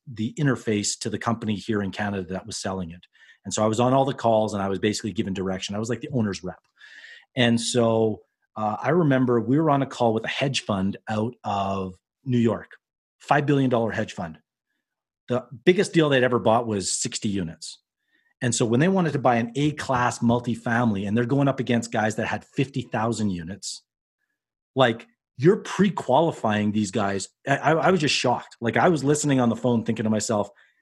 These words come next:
like, "You're talking to a guy that's worth three to five billion dollars, and you're asking those type of questions?" I just, I just couldn't believe it.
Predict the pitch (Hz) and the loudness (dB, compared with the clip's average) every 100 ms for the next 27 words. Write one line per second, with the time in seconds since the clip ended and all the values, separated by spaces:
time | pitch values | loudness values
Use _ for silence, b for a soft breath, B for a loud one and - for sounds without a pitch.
0 | b b 113 101 _ _ _ _ _ 120 | b b -8 -8 _ _ _ _ _ -2
1 | 160 180 220 220 185 131 120 123 107 - | -2 0 0 2 2 2 2 0 -2 -2
2 | 113 92 - _ _ _ _ _ - - | -4 -4 -10 _ _ _ _ _ -8 0
3 | 151 151 - 123 123 113 117 113 98 101 | 2 2 0 -2 0 2 2 2 0 -2
4 | 135 160 - 110 113 139 139 B B 113 | -2 -4 -4 -2 2 4 2 B B -4
5 | 131 - 123 113 135 - 131 117 - 117 | -2 0 2 2 2 0 -2 -4 -4 -4
6 | - 175 - 135 160 - 139 143 160 131 | -2 -4 -4 -2 -2 -2 -2 0 0 2
7 | 117 185 92 | 2 0 -2